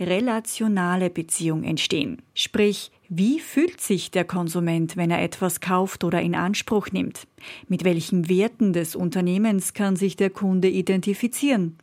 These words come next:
In welchen Situationen denkt der Kunde an das Unternehmen? Wo bilden sich um die Produkte und Dienstleistungen Gewohnheiten in der Nutzung aus? Das Kundenerlebnis entsteht also aus der Markenidentität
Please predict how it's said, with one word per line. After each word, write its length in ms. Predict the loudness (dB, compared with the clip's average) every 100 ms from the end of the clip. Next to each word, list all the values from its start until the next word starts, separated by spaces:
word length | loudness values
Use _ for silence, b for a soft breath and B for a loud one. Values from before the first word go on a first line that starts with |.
| B B B B
In 140 | 2 4
welchen 420 | 2 0 -2 -2
Situationen 1040 | 0 -4 0 -2 -2 0 2 4 2 2
denkt 460 | 2 0 -2 -6 -4
der 100 | -4
Kunde 480 | 0 0 2 2 0 -2
an 220 | -2 0
das 220 | -2 -4
Unternehmen? 720 | -6 -4 -2 -2 -4 -6 -10 _ _ B B B B
Wo 240 | 2 2
bilden 420 | 4 2 4 2 2
sich 320 | 2 0 2
um 160 | 0
die 160 | 2 0
Produkte 580 | -2 -2 -2 -2 0 2
und 260 | 2 -2
Dienstleistungen 920 | 0 0 2 0 0 0 0 2 0
Gewohnheiten 840 | 2 2 2 2 2 0 0 0 0
in 160 | 2
der 140 | 2 0
Nutzung 500 | -2 -2 0 2 0
aus? 340 | -2 -6 -12 _ _ -20 B B B B
Das 220 | -4 -2
Kundenerlebnis 1000 | 2 2 4 2 2 0 2 2 0 -4 -10 0
entsteht 420 | 0 2 0 0
also 420 | -2 -2 -2 -2
aus 220 | -2 -4
der 180 | -2 0
Markenidentität 1400 | 0 0 -2 -2 -2 0 -2 0 0 -2 0 2 2